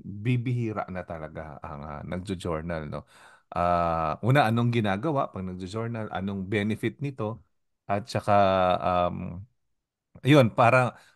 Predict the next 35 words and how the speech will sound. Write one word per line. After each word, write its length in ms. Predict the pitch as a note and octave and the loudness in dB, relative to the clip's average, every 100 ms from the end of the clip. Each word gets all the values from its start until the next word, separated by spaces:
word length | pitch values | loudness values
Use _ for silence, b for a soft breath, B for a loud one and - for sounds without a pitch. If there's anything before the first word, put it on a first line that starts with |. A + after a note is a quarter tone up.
| - | 2
para 160 | D3 E3+ | 2 2
mabuksan 480 | C#3+ C#3 - D3 C#3 | 0 -2 0 0 0
lang 160 | C#3 C3+ | -2 -2
yung 80 | B2 | -4
isipan 420 | - A2+ A2+ A2 | -2 -2 0 -2
ng 120 | G#2 G2+ - | -2 -6 -6
iba 400 | A#2+ G#2 G#2 A#2 F#2 | -2 0 2 0 -2
o 160 | F#2 | -4
ng, 400 | F#2 F#2 F2+ F#2 | -6 -8 -10 -6
lalo 200 | F#2 F#2 G#2 | -4 -2 -4
na 160 | G#2 - | -6 -8
mga 200 | E2+ D#2+ | -10 -8
kabataan, 640 | E2+ E2 E2+ F#2+ F2+ D#2 D#2+ - b b b F2+ | -8 -6 -2 -2 -2 -4 -10 -14 b b b -4
na 160 | F#2+ | -4
they 160 | F#2+ A#2+ A#2+ | 0 0 2
are 80 | |
not 240 | A#2+ B2+ B2 | 0 -2 -2
into 320 | A#2 A2 G#2 | -4 -2 -4
journaling, 560 | G2 G#2 F#2+ F#2 F#2+ E2 | -4 -4 -4 -6 -8 -10
no? 80 | D#2+ | -12
Kasi 480 | - - G#2+ F2+ - _ b b b - | -10 -6 -4 -6 -10 _ b b b -10
hindi 320 | G#2 G#2+ G#2 | -6 -2 -2
naman 320 | G#2 G#2 G2 | -2 -2 -2
nila 240 | G2+ G2 G2 - | -2 -4 -6 -4
to 80 | G2+ F#2+ F#2+ F2+ F2+ - F#2 | -2 -2 -2 -4 -6 -10 -6
nakalakihan 1080 | F#2 - G2+ G2 - G#2 A2 G#2+ A2 G#2+ D#2+ | -6 -2 0 0 -2 -4 -2 0 0 -2 -6
or 360 | F2 E2+ F2 F#2 | -8 -8 -10 -10
nakagisnan. 880 | F2+ F2+ F#2 G2+ - G#2 G2 G2 G2 | -8 -8 -8 -8 -6 -4 -4 -4 -6
Kasi 240 | A#2+ E3 | -4 0
nga, 200 | C3+ A2 - b b b b b _ _ | 2 0 -2 b b b b b _ _
ah, 720 | A#2 A#2+ A#2 A#2 A2+ G#2+ G2 - _ _ _ _ _ _ _ _ _ A#2+ | 4 6 8 6 6 4 2 -2 _ _ _ _ _ _ _ _ _ -2
unlike, 320 | C3 D3+ - | 2 2 0
unlike 360 | D3 D#3+ G3+ G3+ | 0 2 2 0
kasi 240 | F#3 G3+ F3+ | 0 0 0
nung 160 | E3+ | -2